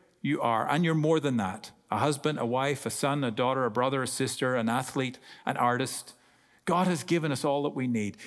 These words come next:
Live into that space, embrace who He's made us to be, and do it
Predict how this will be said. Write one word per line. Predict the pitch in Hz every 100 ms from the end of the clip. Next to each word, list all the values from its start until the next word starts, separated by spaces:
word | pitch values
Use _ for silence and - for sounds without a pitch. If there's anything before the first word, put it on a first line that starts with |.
| - -
Live | 135 185 165
into | 175 170
that | 156 151 139
space, | - 135 127 -
embrace | 135 120 160 180 180
who | 175
He's | 151 131
made | 139 135
us | 123
to | -
be, | 110 110 117
and | 113 110
do | 123 123
it | 123